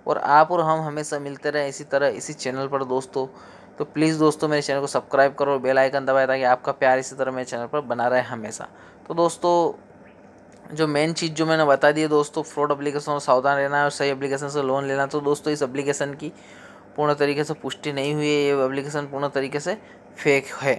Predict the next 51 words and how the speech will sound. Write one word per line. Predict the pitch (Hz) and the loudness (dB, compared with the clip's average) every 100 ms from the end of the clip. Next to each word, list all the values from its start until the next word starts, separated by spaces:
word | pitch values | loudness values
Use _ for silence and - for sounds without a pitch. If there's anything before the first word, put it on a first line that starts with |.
| - - - - - | -4 -20 -20 -20 -6
दोस्तों, | 151 151 156 | -4 -2 0
ये | 151 | 2
एप्लीकेशन | 139 139 147 151 | 2 0 -2 -2
लोन | 147 139 143 | 0 0 0
नहीं | 135 143 | -4 -2
दे | 143 | 0
रही, | 143 | 0
रिव्यू | 139 135 139 | -2 -2 -2
के | 139 | 2
आधार | 139 127 135 | 4 4 0
पर | 139 139 | -2 -6
मैं | 139 | -6
कह | - | -8
सकता | 131 139 - | -6 -8 -4
हूँ | 139 | -4
दोस्तों। | 135 135 139 | -4 -6 -8
फिर | - 143 | -4 -2
भी | 143 | 4
अगर | 143 139 143 | 4 6 6
आपने | 139 - 139 | 4 2 -8
को | 135 | -8
ट्राई | 131 127 135 | -4 -2 0
करना, | 135 139 | 0 0
तो | 135 | 0
आपको | 139 135 | 0 -2
सावधानी | - 131 127 139 | -2 0 2 0
रखनी | 139 135 | 0 -2
है | 143 | -4
दोस्तों, | 139 135 139 | -4 -4 -6
पहले | 127 123 | -2 -4
पैसे | 131 123 135 | -2 -6 -6
पे | - 127 | -6 -6
नहीं | 123 120 110 | -4 -8 -8
करने। | 110 113 113 - - - - - | -10 -10 -18 -20 -20 -20 -20 -4
धन्यवाद | 131 139 147 147 | -4 2 2 2
दोस्तों | 147 151 160 | 2 2 0
वीडियो | 143 143 | 2 4
देखने | 147 143 147 | 4 2 -4
के | 147 | 0
लिए। | 147 | -2
फिर | 147 135 | -2 -6
मिलूँगा | 139 139 143 | -6 -4 -2
मैं | 135 | -2
अगले | 123 131 | 0 0
वीडियो | 131 131 | 0 -2
में | 131 | -4
इसी | 127 - | -8 -12
तरह। | 107 - - - - - - - | -14 -14 -18 -20 -20 -20 -20 -6
ओके | 135 - 151 | -6 -2 0
दोस्तों, | 143 143 - 131 - - | 0 0 -4 -6 -8 -4
और | 120 127 | 0 0